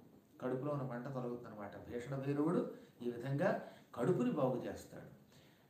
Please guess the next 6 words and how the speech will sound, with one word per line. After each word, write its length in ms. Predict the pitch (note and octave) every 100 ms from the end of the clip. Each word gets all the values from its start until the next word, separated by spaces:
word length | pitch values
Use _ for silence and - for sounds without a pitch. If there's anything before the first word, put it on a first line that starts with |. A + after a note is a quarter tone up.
| _ -
భీషణ 320 | D#3+ G#3 B3 A#3
భైరవుడి 420 | G#3 G#3 G3 F3
యొక్క 180 | E3+ C3+
కటాక్షం 460 | C3+ F3 F#3+ - E3+
వల్ల 400 | D3+ B2 - A#2 - - - _ -
పిరికితనం 580 | B3+ C#4+ D4 C#4+ G#3